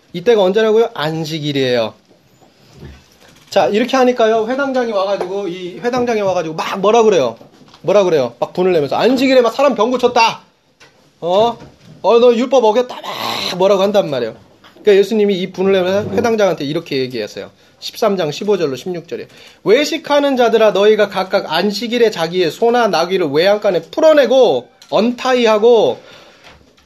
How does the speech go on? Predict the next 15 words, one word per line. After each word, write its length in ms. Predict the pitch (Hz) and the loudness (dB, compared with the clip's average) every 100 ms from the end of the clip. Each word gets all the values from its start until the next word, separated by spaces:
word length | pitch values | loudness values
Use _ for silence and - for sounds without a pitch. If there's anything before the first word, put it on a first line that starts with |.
| 180 | -10
이끌고 360 | 202 262 247 | -4 -2 2
나가서 300 | 214 214 208 | 2 2 0
물을 280 | 165 185 226 | -2 0 2
먹이지 320 | 220 220 214 | 2 0 0
아니하느냐? 560 | 175 151 165 170 170 151 | -2 0 -4 -4 -4 -2
그러면 480 | 202 233 247 226 170 | 2 4 4 2 2
열여덟 640 | 214 240 220 175 196 208 | 2 2 0 0 2 2
해 220 | 214 208 | 0 0
동안 320 | 190 196 208 | 0 2 2
사탄에게 600 | 190 208 214 240 226 214 | 0 -6 -4 -2 0 0
매인받은 1080 | 160 143 156 220 247 294 302 285 277 269 254 | -2 -4 0 0 0 -4 -6 -4 -2 -2 -2
이 100 | 220 | -2
아브라함의 560 | 165 180 202 196 185 180 | -2 0 0 0 -2 -2
딸을 220 | 160 160 | -2 -2
안식일에 520 | 135 147 160 151 151 | -2 -4 -6 -6 -6